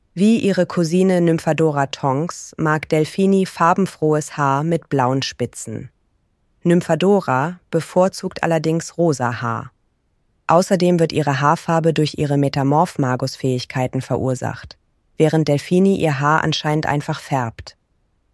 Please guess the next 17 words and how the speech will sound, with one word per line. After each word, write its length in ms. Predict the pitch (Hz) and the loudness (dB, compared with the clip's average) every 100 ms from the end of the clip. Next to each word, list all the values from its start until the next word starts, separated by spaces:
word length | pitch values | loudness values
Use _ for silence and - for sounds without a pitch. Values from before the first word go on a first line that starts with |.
| _ _ | _ _
Aufgrund 420 | 156 - - 185 180 | -2 0 2 2 2
von 180 | 170 | 2
Delphinis 540 | 160 156 - 175 160 - | 2 2 0 0 0 0
Herkunft 520 | 180 - 156 147 - | -2 0 -4 -4 -8
ist 200 | - - | -10 -4
nicht 180 | 156 - | -4 -4
bekannt, 500 | 147 - 190 160 - | -6 -2 0 0 -2
wie 80 | 143 | -2
Delphinis 580 | 143 - 160 147 135 | 0 -2 0 0 -2
Nachname 500 | 160 160 - 143 135 | -2 -2 0 -2 -2
lautet 540 | 131 131 135 147 139 - | 0 0 0 -2 -6 -4
oder 340 | 143 143 135 | -2 0 0
ob 140 | - - | -2 -6
sie 140 | 139 | -6
überhaupt 540 | 139 139 131 185 - | -4 -2 -2 -4 -4
einen 300 | - 131 123 | -6 -6 -4
hat. 300 | 143 - - | -6 -6 -12